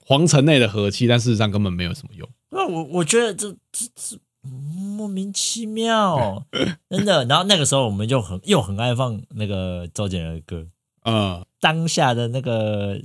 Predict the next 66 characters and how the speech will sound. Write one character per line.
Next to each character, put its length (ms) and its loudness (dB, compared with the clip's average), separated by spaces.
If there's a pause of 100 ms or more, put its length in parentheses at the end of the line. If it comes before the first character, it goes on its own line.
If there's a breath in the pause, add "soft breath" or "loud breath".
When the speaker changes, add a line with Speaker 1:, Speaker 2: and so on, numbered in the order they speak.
Speaker 2:
桥 240 -6
段， 200 -4 (340 soft breath)
我 60 -12
们 160 -2
现 80 0
在 60 2
想 220 -4
说， 200 -6 (240 soft breath)
是 140 -4
不 80 -2
是 80 2
要 140 4
来 120 0
放 240 0
一 80 0
首 220 -4
什 140 -4
么 680 -8 (140)
《最 140 4
后 100 4
的 100 0
战 240 4
役》 240 0
啊 240 2
之 160 4
类 140 10
的， 960 6
<laughs> 80 0
来 60 2
应 160 6
景 180 4
一 60 4
下？ 260 8
<laughs> 1400 4
我 100 6
那 80 8
时 240 6
候 120 8
就 100 8
想 160 6
说， 160 0 (260 soft breath)
干， 160 -8
是 120 -4
不 40 -2
是 40 0
要 60 0
来， 260 -4
还 180 -10
是 140 -4
要 120 -2 (100)
来 180 -4
个 160 -4
什 120 -6
么 500 -6
半 200 -2
兽 160 2
人 180 -2
啊 140 -2
之 140 -4
类 200 -2
的， 60 -2
来 60 -2
应 180 2
景 180 0
一 60 -2
下？ 300 4